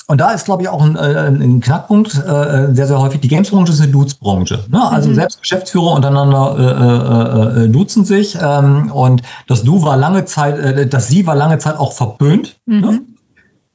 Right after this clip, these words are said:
Speaker 1: Und jetzt kommt da genau der Knackpunkt rein. Das ist dann trotzdem noch der Geschäftsführer.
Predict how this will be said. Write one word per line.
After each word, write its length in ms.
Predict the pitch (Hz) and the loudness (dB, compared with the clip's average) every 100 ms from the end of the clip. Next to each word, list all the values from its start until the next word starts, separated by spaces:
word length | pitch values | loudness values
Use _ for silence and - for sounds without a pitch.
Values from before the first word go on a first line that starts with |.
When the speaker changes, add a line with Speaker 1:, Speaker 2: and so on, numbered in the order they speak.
| 151 | -2
Speaker 1:
Und 40 | |
jetzt 120 | 156 | 0
kommt 140 | 240 233 | 2 2
da 60 | |
genau 200 | 220 220 | 2 2
der 100 | 214 | 0
Knackpunkt 420 | 214 233 233 160 | 0 -2 -2 -2
rein. 240 | 127 104 113 - | -2 -4 -6 -8
Das 160 | - 135 | -2 0
ist 120 | 156 170 | 0 0
dann 100 | 156 | -2
trotzdem 420 | - 160 - 175 | -2 -4 0 0
noch 120 | 165 | 0
der 160 | 175 160 | 0 0
Geschäftsführer. 800 | 156 185 - - 131 90 - | 0 -2 -4 -2 0 -2 -8